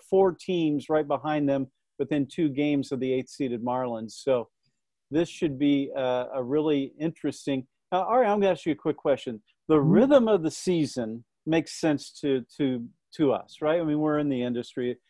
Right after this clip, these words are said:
Speaker 1: Do you have that understanding of urgency right now of three weeks left in the season?
Speaker 2: Yeah, it's, it, it's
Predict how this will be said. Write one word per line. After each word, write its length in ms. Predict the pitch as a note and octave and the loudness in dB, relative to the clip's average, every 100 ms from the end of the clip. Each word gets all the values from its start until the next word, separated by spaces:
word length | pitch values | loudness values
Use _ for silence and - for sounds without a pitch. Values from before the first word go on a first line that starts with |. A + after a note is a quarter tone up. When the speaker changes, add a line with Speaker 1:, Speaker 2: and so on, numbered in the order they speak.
| _ _ _ _ C#3 | _ _ _ _ -4
Speaker 1:
Do 80 | C#3+ | 0
you 280 | D3 A3 | 2 4
have 220 | B3+ A3 F#3 | 6 4 6
that 260 | F#3 F3+ - _ - | 6 6 2 _ 2
understanding 560 | F3+ F3+ - F#3+ F3+ | 4 4 2 2 4
of 100 | D3+ A#2+ | 2 2
urgency 680 | E3 E3+ D3+ D#3+ - E3 D#3 | 4 4 4 0 2 2 4
right 300 | D3 D#3 C#3+ | 4 4 2
now 360 | D3+ D3 C#3+ D3+ | 0 2 2 2
of 140 | C3 | -2
three 240 | - D#3 D3+ | -2 2 4
weeks 340 | D3 C#3 - | 4 0 0
left 280 | C#3 C3 - | 0 0 -2
in 80 | C3 | -8
the 60 | A#2+ | -8
season? 440 | - C3 B2+ C3 _ _ _ _ _ _ _ - - | -6 -6 -6 -12 _ _ _ _ _ _ _ -20 -10
Speaker 2:
Yeah, 200 | A3+ C4 - | 4 4 6
it's, 280 | B3 D4 - - | 4 4 2 6
it, 160 | G#3+ - | 6 8
it's 400 | G3+ G3 - - | 6 6 -4 -8